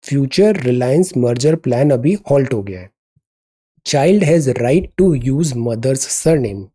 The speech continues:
हमारे यहाँ पैट्रियार्की ज़्यादा है, father's surname लगता है, मदर का सरनेम भी यूज़ हो सकता है, ये बात है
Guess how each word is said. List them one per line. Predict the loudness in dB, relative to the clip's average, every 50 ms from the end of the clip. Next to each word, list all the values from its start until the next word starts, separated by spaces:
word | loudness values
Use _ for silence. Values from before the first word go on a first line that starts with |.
| _ -8 -4
हमारे | -2 0 0 0 0
यहाँ | -2 -2 -2 -2
पैट्रियार्की | -4 -4 -4 -6 -2 0 2 2 2 0 0 0 0 0
ज़्यादा | 0 0 -2 0 0 0
है, | -2 -4 _ _ _ _ _ -10
father's | -6 -2 0 0 2 2 2 2 0 -2 -6 -6
surname | -2 0 0 2 2 4 4 4
लगता | 2 2 0 -4 -8 -8
है, | -8 -8 _ _ _ _ _ _ -6 -2
मदर | 0 2 4 4 4 2
का | 4 2 0
सरनेम | 0 2 0 0 2 2 2 2 2
भी | 2 0
यूज़ | 0 0 -2 -2 -2 -4
हो | -4 -4
सकता | -4 -6 -8 -6 -4 -2
है, | -2 0 0 -2
ये | -2 -2 -2 -2
बात | -2 -4 -6 -6 -4 -6
है | -6